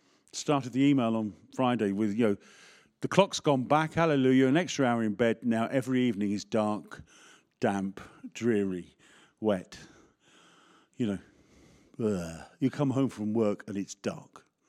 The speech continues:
It doesn't do, you know, I'm not saying we all suffer from sad,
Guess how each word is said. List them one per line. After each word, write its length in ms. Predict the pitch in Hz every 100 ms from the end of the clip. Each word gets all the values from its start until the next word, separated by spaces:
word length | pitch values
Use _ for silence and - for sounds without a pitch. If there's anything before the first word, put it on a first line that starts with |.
| _ _ _ _ _ _ _ _ _ _ _ _ _ _ _ _ _ 226 _ _ _ _ _ _ _ _ -
It 140 | -
doesn't 280 | 175 131 147
do, 280 | 139 139 110 - _ _ _ -
you 120 | 139
know, 80 | 156 - _ _ _ _ _ _ _ - _ -
I'm 80 | 123
not 120 | 135
saying 220 | - 143
we 120 | 135
all 100 | 135
suffer 260 | - 139 98
from 220 | 90 117
sad, 400 | - 131 127 135